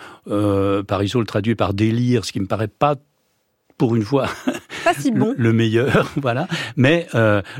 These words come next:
Speaker 1: le terme anglais, c'est agonie, et c'est, c'est, ça peut, c'est un, c'est à la fois un drame, une tragédie, une bataille, agone,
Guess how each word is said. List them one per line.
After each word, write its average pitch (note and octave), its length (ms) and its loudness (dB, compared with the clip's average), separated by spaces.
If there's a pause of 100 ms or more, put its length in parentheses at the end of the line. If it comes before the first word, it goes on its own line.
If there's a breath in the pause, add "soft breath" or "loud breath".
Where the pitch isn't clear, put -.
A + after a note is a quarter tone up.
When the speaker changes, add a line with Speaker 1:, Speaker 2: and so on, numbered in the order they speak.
Speaker 1:
le A2 100 -2
terme D#3+ 200 2
anglais, F#3+ 180 0
c'est E3 100 0
agonie, C#3+ 360 2
et C#3+ 120 4
c'est, E3+ 260 2
c'est, B2+ 260 -2
ça A2+ 180 -4
peut, E3+ 180 -10
c'est A#2+ 260 -2
un, G2 160 0 (260 loud breath)
c'est G2+ 200 -6
à G2 60 2
la G2+ 80 0
fois D3+ 160 2
un A2+ 80 2
drame, F#3 380 0
une A#2 120 0
tragédie, A#2 920 -2
une G#2 320 0
bataille, C3 560 -2
agone, C#3 500 0